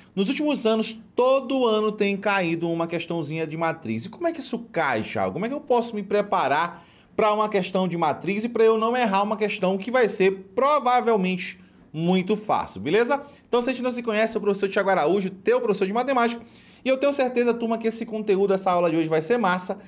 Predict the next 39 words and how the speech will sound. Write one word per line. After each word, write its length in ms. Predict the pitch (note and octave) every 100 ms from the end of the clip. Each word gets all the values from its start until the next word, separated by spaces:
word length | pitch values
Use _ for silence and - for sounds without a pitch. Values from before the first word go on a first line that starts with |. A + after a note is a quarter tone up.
| - -
Então, 260 | C3 F3 F3
clica 200 | G#3 A3
no 80 | G3+
joinha, 420 | G3 D#3+ E3 E3
te 80 | D3+
inscreve 340 | - F3+ F#3
aí 40 |
no 80 | F#3+
canal 440 | G3+ F3+ E3 E3 - -
e 80 | A3+
coloca 300 | A#3 C4 C4
nos 140 | B3+ C4
comentários 640 | B3+ A#3+ A#3 G#3+ G#3+ A3
qual 240 | B3 B3+
o 80 | C4
próximo 580 | C4 A#3+ D4 D4+ D4 C#4
conteúdo 640 | C4+ C4 B3+ A3+ A3+ A3
que 80 | A3+
você 240 | G#3+ G#3+ G#3+
quer 200 | G#3 F#3
ver 140 | F#3
por 160 | F#3+ A#3+
aqui, 380 | A#3+ G#3 G#3 - -
eu 120 | G#3+
respondendo 500 | A3+ A3 A3 F#3+ F#3+
questões 480 | G3 F#3+ F#3+ F3+ F3
do 160 | E3 G3
enem. 380 | F#3 C3+ G2 - - -
Vai 120 | A#2+
ser 80 | D#3+
um 80 |
prazer 340 | D#3 G3+ D3+ E3+
preparar 300 | E3 E3+ E3
um 60 |
vídeo 160 | C3 D3+
especial 420 | - D#3 - D3+
pra 120 | D3+
vocês, 440 | D#3 E3 G2 E2+ -
tá? 320 | F3 A3+